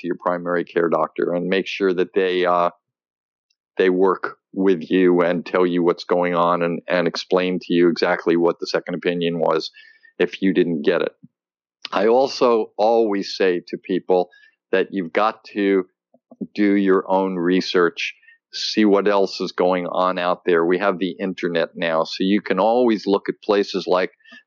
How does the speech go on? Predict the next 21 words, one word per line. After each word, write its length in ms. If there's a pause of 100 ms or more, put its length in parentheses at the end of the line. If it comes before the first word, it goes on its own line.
the 60
National 480
Institute 520
of 100
Health 420 (480)
or 200
the, 640
uh, 400 (680)
or 160
the 120
C 300
D 200
C. 560 (520)
Number 240
of 80
things 380
like 240
that 320
can 160
be 140
taken 520